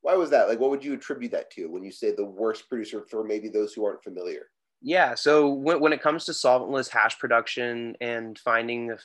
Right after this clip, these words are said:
Speaker 2: particular pheno or a genetic that you're wanting to work with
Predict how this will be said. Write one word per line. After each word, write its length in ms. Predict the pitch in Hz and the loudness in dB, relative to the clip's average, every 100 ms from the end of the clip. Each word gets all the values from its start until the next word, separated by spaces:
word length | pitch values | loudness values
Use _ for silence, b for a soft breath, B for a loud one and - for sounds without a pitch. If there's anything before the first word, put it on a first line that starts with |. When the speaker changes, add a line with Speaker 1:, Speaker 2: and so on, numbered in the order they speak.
| - | -18
Speaker 2:
particular 400 | - 127 127 120 | -8 -6 -2 -2
pheno 560 | 110 - 120 120 120 123 | -4 -10 -8 0 0 2
or 200 | 120 113 | 2 0
a 60 | |
genetic 520 | 107 113 110 110 110 - | -2 -4 -2 -2 -4 0
that 300 | 113 107 - | 2 2 0
you're 340 | 110 107 107 | -4 -4 -4
wanting 340 | 107 107 107 107 | -6 -4 -4 -8
to 80 | 104 | -6
work 240 | 104 107 | -6 -4
with 240 | 120 123 | -2 -2